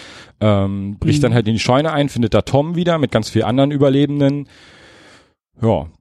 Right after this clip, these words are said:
Speaker 1: die dann, äh, die Flucht starten. Ähm, einige schaffen's, einige nicht. Und dann sind wir eigentlich auch schon so ziemlich am Ende des Films. Äh,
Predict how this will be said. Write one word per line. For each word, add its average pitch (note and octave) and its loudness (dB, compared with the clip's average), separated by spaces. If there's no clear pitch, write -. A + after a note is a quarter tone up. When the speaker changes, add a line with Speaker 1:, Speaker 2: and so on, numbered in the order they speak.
Speaker 1:
die A2+ -4
dann, A#2 2
äh, A2+ 0
die C3+ 2
Flucht - 0
starten. D3 -4
Ähm, G#2+ 0
einige A#2 2
schaffen's, C#3 -2
einige A#2 2
nicht. - -2
Und A2 0
dann G2+ 2
sind G2+ -2
wir D#2+ 2
eigentlich C3 0
auch A2+ 0
schon B2 -2
so A2+ 0
ziemlich C3+ 0
am A2+ 0
Ende A#2+ 2
des G2+ 2
Films. B2+ 0
Äh, G#2 2